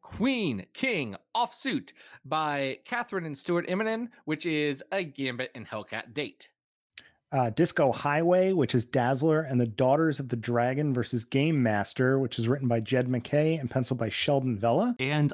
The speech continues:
Speaker 3: Unforgettable, which is a Cyclo-, uh, sorry, a Psylocke versus Hercules story written by James Asmus and penciled by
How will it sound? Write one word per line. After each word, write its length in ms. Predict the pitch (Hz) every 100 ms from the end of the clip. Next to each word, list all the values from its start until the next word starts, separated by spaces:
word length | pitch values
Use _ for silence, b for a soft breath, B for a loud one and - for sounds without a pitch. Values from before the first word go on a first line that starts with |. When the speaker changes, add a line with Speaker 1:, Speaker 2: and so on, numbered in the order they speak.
| -
Speaker 3:
Unforgettable, 1120 | 139 151 151 170 131 135 131 104 113 98 104
which 240 | 110 113 127
is 260 | 120 113 120
a 220 | 117 113
Cyclo-, 720 | - - 151 156 - 151 143 - -
uh, 160 | 123 117
sorry, 260 | 143 127 117
a 180 | 117
Psylocke 840 | 120 - 147 127 120 175 127 - - -
versus 480 | 120 120 - 117 -
Hercules 800 | 143 127 - 120 117 117 113 -
story 640 | - - 120 113 123 196 B B B -
written 300 | 147 135 127
by 280 | 117 117 117
James 480 | 120 127 127 127 -
Asmus 640 | 117 131 127 156 196 - -
and 180 | 123 120
penciled 340 | 127 120 127 117
by 300 | 117 117